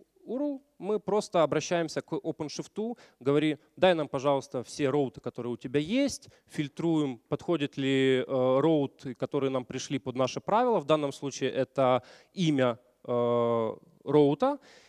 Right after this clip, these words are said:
И если такие есть, мы потом вытаскиваем первый из них и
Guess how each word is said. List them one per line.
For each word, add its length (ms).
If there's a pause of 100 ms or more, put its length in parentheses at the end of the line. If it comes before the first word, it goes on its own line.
И 420
если 280
такие 360
есть, 400
мы 140
потом 300
вытаскиваем 720
первый 380
из 140
них 340
и 320